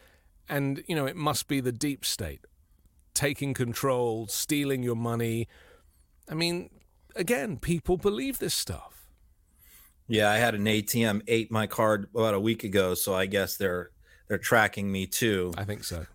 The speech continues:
Speaker 2: Uh, yeah. So, I mean, the reason why that was in so many cuts, I, I, I edited that because <laughs> that was an hour and a half interview that I watched. It was horrible.
Speaker 1: Well,
Speaker 2: So,
Speaker 1: th-, thank
Speaker 2: yeah,
Speaker 1: you for
Speaker 2: I,
Speaker 1: doing the abridged version, because I
Speaker 2: <laughs> Yeah.
Speaker 1: did not want to
Speaker 2: I,
Speaker 1: sit through that.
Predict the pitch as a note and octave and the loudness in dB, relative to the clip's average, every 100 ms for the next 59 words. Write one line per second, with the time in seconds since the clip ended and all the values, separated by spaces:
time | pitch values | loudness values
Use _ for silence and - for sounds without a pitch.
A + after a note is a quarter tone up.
0 | - F#2+ F#2 F#2 F#2 G2 F#2 F#2+ - - | -4 0 2 2 2 2 2 -2 -2 4
1 | C#3+ B2 B2 A2+ - _ _ _ _ B2+ | 6 6 4 2 -6 _ _ _ _ 0
2 | C3+ C#3+ C#3 D#3 D3+ D3+ C3+ C3 B2 A#2 | 2 2 4 4 4 2 2 4 4 2
3 | A2 G#2+ A2 - C3 B2 G#2 - C3+ A#2 | 0 -2 -2 0 0 0 -2 2 2 4
4 | A2 A2 A2+ A2+ A#2 A2 _ _ B2 B2 | 2 0 0 2 2 0 _ _ 0 2
5 | A2+ - B2 A#2+ G2+ G2+ G#2 G2 G2+ A#2 | 0 2 2 2 0 0 0 0 -2 0
6 | G#2 - A#3 F3 F#3 B2+ C#3+ A#2+ B2+ C3 | 0 2 4 4 4 0 0 2 4 4
7 | A#2 A#2+ A#2+ A#2 - C3 B2+ G#2 G#2 G2 | 2 2 2 0 0 2 2 2 0 2
8 | G#2+ C#3 C3 B2+ B2 - - - - - | 2 2 2 2 2 0 -6 -10 -20 -18
9 | - - C3 C3+ A#2+ B2 A#2+ A2+ G#2+ G2+ | -18 -6 0 2 6 6 6 4 0 -2
10 | - B2+ A2+ E3 C#3+ D3 D#3 C#3+ D3 B2+ | -8 -4 6 8 8 4 6 6 6 4
11 | D#3 B2+ A#2 A#2+ A2 G2+ A#2 G#2+ - G2+ | 4 4 0 0 -2 0 -2 -2 -2 0
12 | G#2+ - - E2+ E2+ G#2+ G2+ - G3 - | 2 2 -2 -6 -6 -4 0 2 0 2
13 | E3+ - - - G#2+ C3 C#3+ C#3+ D3 D3+ | 0 -2 -4 -2 0 0 0 0 4 4
14 | D3+ C3 - A#2 G#2+ G2 E2 | 4 0 -4 -4 -2 -2 -4